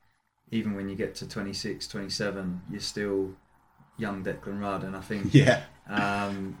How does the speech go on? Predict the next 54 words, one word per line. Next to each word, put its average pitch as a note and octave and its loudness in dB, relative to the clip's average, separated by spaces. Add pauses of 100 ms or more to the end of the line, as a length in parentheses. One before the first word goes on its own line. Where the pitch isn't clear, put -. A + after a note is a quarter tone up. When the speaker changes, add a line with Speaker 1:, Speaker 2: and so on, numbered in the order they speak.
Speaker 1:
going A2+ 6
to G#2 0
an, G2+ -2
another G#2+ 0
club G2+ -2
and G2 -6
signing G#2+ -2
as F#2+ -6
the G2 -6
number F#2+ -4
one, F#2 -4
I F#2+ -10
think G2+ -6
it G2 -8
just - -8
sort G2 -4
of, F#2 -12 (640)
it - -8
changes G#2 0
the G2 -6 (220)
perception G2 -4 (180)
Speaker 2:
Mm. G#2+ 8
Speaker 1:
of F#2+ 2
you G2+ 0
a - 0
little F#2+ -2
bit, G#2+ 6
and G2+ 4
Speaker 2:
Mm. F#2 0
Speaker 1:
you're G2 -6
not, G2 -8 (100)
not G#2+ -2
that G2+ -4
sort - -8
of F#2+ -4
Speaker 2:
Fresh A2 0
Speaker 1:
young A2 4
Speaker 2:
start, G2 4
Speaker 1:
kid F#2+ 2
Speaker 2:
yeah. G2 0
Speaker 1:
anymore. F#2 -2
Speaker 2:
Yeah. G#2+ 4 (200)
Speaker 1:
Um, F#2 -6 (420)
obviously, G#2 0
I F#2+ 2
was F#2 -4
still G2 0
very F2+ -2
young, F#2+ 0
but, F2+ -6
um, F#2 -6 (880)
it G#2 -4
was G2 -6
just - -4